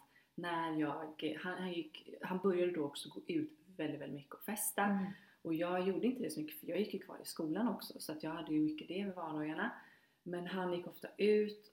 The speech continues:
Speaker 1: Och sen var det det värsta när han kom hem. Och klockan var väl kanske så här två, tre. Och jag hör hur dörren öppnas, sitter i dörren. Och sen när han kom mot sovrummet. Och det var som att jag, jag andades inte på de sekunderna.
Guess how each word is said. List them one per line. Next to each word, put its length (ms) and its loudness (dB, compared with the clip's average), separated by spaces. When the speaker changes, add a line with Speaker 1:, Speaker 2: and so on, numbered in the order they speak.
Speaker 1:
Och 140 -6
sen 300 0
var 140 -2
det 260 -2
det 60 -6
värsta 520 -6
när 140 -4
han 240 -4
kom 220 -12
hem. 540 -2
Och 140 -6
klockan 300 -4
var 100 0
väl 140 -6
kanske 200 -16
så 60 -18
här 80 -20
två, 300 -4
tre. 320 0
Och 100 -6
jag 100 -2
hör 380 -6
hur 80 -8
dörren 400 0
öppnas, 680 -2
sitter 240 -4
i 20 2
dörren. 380 0
Och 120 -4
sen 160 -2
när 80 2
han 100 -6
kom 180 -4
mot 260 -4
sovrummet. 640 2
Och 120 2
det 100 10
var 160 4
som 180 -2
att 120 -4
jag, 200 2
jag 100 0
andades 560 2
inte 220 -4
på 100 -8
de 120 -6
sekunderna. 640 -2